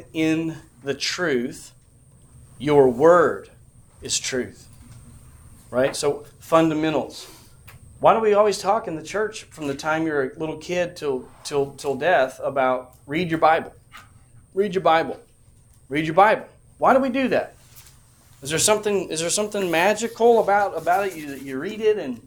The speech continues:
it zaps you with, with holiness? What, what is it? What, why do we always say that? Say it again.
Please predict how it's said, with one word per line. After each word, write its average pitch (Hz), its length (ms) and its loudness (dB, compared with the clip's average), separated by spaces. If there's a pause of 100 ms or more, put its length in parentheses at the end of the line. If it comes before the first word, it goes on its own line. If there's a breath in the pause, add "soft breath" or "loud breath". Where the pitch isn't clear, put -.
it 120 60 -20
zaps 160 420 -6
you 185 100 -8
with, 147 260 -12
with 139 140 -10
holiness? 196 480 -4
What, 214 240 0
what 269 140 2
is 202 140 0
it? 131 100 -4
What, 175 180 4
why 202 160 2
do 277 60 0
we 269 100 -4
always 254 260 -2
say 233 260 -6
that? - 180 -8 (960)
Say 160 160 -6
it 139 80 -2
again. 107 160 -10